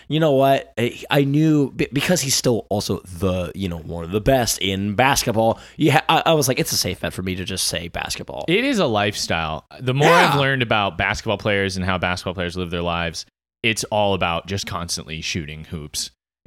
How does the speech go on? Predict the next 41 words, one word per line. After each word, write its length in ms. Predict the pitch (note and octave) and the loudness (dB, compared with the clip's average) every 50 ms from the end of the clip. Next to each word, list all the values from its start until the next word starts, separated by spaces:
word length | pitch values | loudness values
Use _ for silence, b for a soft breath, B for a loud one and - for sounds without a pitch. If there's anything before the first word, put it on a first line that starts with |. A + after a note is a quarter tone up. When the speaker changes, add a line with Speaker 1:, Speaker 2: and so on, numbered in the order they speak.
| - C#3+ | -14 -6
Speaker 2:
just 240 | C3 A2 G2+ - - | -4 -2 -2 -2 0
wherever 320 | A2+ A#2 A#2+ B2+ B2+ C#3 | 0 2 2 2 2 2
you 140 | C3+ B2+ B2 | 2 2 0
can, 420 | - - B2 A2+ A2+ A2+ A2+ A2+ | 0 0 0 2 2 2 2 2
whenever 240 | A2+ A#2 A#2+ A2+ A2+ | 2 2 2 0 0
you 80 | A2 G#2+ | -2 -2
can. 260 | - A2+ G#2+ G#2+ A2+ | -2 0 0 0 0
Even 280 | B2 D3+ E3 E3 F#3+ F3+ | 0 0 0 0 2 0
the 100 | D#3+ - | 0 2
off 300 | A#2 A2 A#2 A#2+ - - | 2 2 2 0 0 -2
season 420 | - - A#2+ G2+ F#2+ F#2+ F#2+ F2+ | -2 0 0 0 0 0 -2 -2
for 120 | - G#2 F#2+ | -2 -2 0
them 120 | F#2+ G2 G2 | 2 2 2
is 80 | F#2+ | 2
Speaker 1:
Yeah. 60 | F#2+ | 2
Speaker 2:
not 120 | A2 - F#2 | 0 0 0
really 240 | G2 G#2 G2+ G2 F2+ | 0 0 0 0 0
the 140 | E2+ F2 | 0 0
off 200 | E2+ F2 F#2 - | 0 0 -2 -2
season. 240 | - E2+ D2 D#2+ F2+ | -4 -8 -8 -4 -2
They're 300 | F#2 G#2 A#2 A2+ - G#2+ B B B B B B - | 0 0 0 0 -2 -6 B B B B B B -2
going 280 | B2 A2+ A#2 A2+ G#2+ | 0 0 0 0 0
and 120 | G2+ F#2 - | -2 -2 -4
playing 400 | - - A#2+ A2 A2 A2+ A2 G#2 | -4 -2 0 2 2 2 2 2
in 120 | F#2 F2 | 0 -2
tournaments 600 | - - - F3 F3 F3 E3+ E3 E3 D#3+ D3+ - | -4 -2 0 0 2 2 2 0 0 0 0 0
or, 200 | - G#2+ F#2 F2 B B B B | 0 0 0 -2 B B B B
you 100 | B B2 | B -2
know, 120 | G#2+ G2+ F#2+ | 0 0 -2
just 160 | G2 G#2+ - _ _ _ - | -4 -6 -8 _ _ _ -4
practicing 460 | B2+ A#2+ A#2 - - - A#2+ G#2 G2 | -2 -2 -2 -2 -4 -2 -2 -2 -2
and 100 | F2+ E2 | -2 0
building 300 | - G2+ G2+ G2+ G2 F#2 | 0 0 0 0 -2 -2
with 160 | F2+ E2+ F2 | -4 -4 -4
each 160 | E2+ - - | -4 -2 0
other. 260 | A#2+ A2+ A2 G#2+ G#2+ | 0 0 0 0 -2
So 300 | G2+ - - F2 D#2 D#2 - B | -2 -2 -2 -4 -4 -4 -6 B
Speaker 1:
That's 160 | B B2 A#2 - | B 0 0 2
kinda 200 | C#3 C#3+ D3+ D3 | 2 2 4 4
like 160 | C#3 C3+ A2 | 4 4 2
knowing 520 | A#2 A#2 A#2 A#2 A#2 A2+ G#2+ G#2+ G#2 G2+ | 2 2 2 4 4 2 2 0 -2 -2